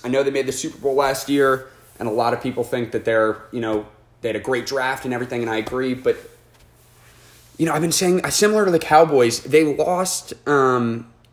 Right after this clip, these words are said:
they lost DeForest Buckner to the Colts. I think that made the Colts a lot better. Uh, excuse me if I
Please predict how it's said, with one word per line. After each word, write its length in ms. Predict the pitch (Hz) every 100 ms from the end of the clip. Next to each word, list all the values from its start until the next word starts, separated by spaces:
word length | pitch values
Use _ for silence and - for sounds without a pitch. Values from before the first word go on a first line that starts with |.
| _ _ _ - _ 127
they 160 | 143
lost 460 | 143 156 180 - -
DeForest 400 | 165 165 160 156
Buckner 280 | 135 - 135
to 60 |
the 80 | 120
Colts. 420 | 117 120 135 -
I 100 | -
think 120 | 131 131
that 140 | 135
made 140 | 135
the 60 | 120
Colts 280 | - 135 -
a 60 | 117
lot 220 | 107 -
better. 360 | 107 117 117 - - 113
Uh, 160 | 101
excuse 260 | 101 - 117
me 120 | 113
if 100 | 101
I 140 | 101